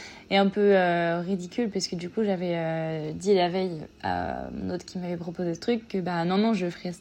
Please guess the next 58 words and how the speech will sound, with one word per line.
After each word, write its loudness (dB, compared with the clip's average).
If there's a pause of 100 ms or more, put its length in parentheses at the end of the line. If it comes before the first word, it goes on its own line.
je -2
ferai -4
toute -12
seule, 0
que -8
ce -6
sera -2
moins 2
cher, 0
en 0
fait. -4 (720)
Mais 10
au 10
final, 8
j'ai 2
un 2
peu -2
négocié 2
le 2
truc -2
et 4
tout, 4
et 2
on 2
trouve -2
un 0
gars, 6
euh, 2
qui -10
veut -4
bien -2
m'emmener, 0
euh, 0
pour, -4
euh, 2
deux 0
cent -2
mille 2
et 2
me 0
récupérer -4
après. -8 (280)
Le 2
gars 10
est 8
très 0
sympa. 6 (140)
Enfin, 2 (140)
pour, 0
euh, 4
deux -6
cent -2
mille, 4
du -2
coup, -4
ça -2
faisait, 4
enfin, -6